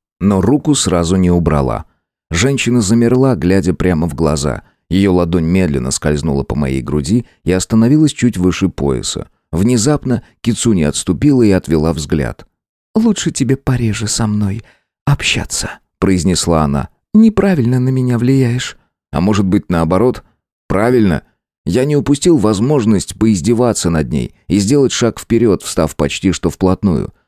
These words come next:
Но на этот раз Рангику контролировала себя. Вновь, бросив на меня взор, улыбнулась. «Может, и правильно. Есть только один способ проверить, но не советую им пользоваться». «Почему же?»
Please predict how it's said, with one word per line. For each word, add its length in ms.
Но 140
на 200
этот 200
раз 220
Рангику 540
контролировала 760
себя. 360
Вновь, 640
бросив 520
на 60
меня 260
взор, 460
улыбнулась. 760
«Может, 440
и 40
правильно. 560
Есть 320
только 300
один 240
способ 380
проверить, 540
но 160
не 120
советую 640
им 280
пользоваться». 760
«Почему 460
же?» 220